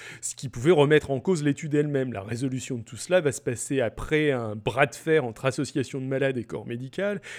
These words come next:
et passera par de nouvelles méthodes de validation et par des formes d'empowerment que Leary préfigure ici. Il faut aussi reconnaître que si cette étude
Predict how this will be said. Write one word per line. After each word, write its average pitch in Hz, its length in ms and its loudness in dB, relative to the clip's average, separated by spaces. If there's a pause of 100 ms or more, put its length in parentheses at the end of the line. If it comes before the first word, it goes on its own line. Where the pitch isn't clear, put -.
(160)
et 160 100 6
passera 147 460 2
par 107 180 0
de 131 120 0
nouvelles 147 300 4
méthodes 127 320 -2
de 113 100 -6
validation 117 840 -4
et 254 140 -2
par 202 180 -2
des 160 120 2
formes 160 240 -4
d'empowerment 139 800 0 (380)
que 165 80 2
Leary 139 320 -2
préfigure 143 560 -4
ici. - 300 -6 (580)
Il 151 100 -2
faut - 220 -4
aussi 185 440 2
reconnaître 156 540 0
que 156 100 -4
si - 200 -8
cette 156 260 -2
étude 160 480 -6